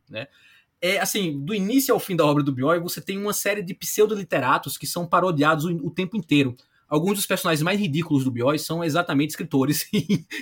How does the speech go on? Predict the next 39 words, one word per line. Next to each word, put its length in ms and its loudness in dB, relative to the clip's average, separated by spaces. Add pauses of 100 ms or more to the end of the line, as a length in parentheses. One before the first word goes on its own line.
(140)
e 100 6
intelectuais. 800 2 (520)
A 100 4
outra 260 6
coisa 240 2
que 120 -6
o 20 -2
Bioy 220 6
ironiza 400 4
é 120 -2
o 60 0
amor. 360 -2 (760)
Então, 220 2
embora 420 4
as 80 0
histórias 320 0
do, 220 2
de 100 2
amor 320 0
do 140 -6
Bioy 360 -2 (480)
tenham 340 2
uma 180 2
densidade, 640 2
tenham 180 2
um 40 -2
peso, 540 -4
não 120 -8
é? 160 -6 (920)
Você 360 0
vai 180 2
ter, 220 4
muitas 360 0
vezes, 760 0
é, 440 0 (100)
esses 380 0
homens 440 2
completamente 960 -4
patéticos, 880 -4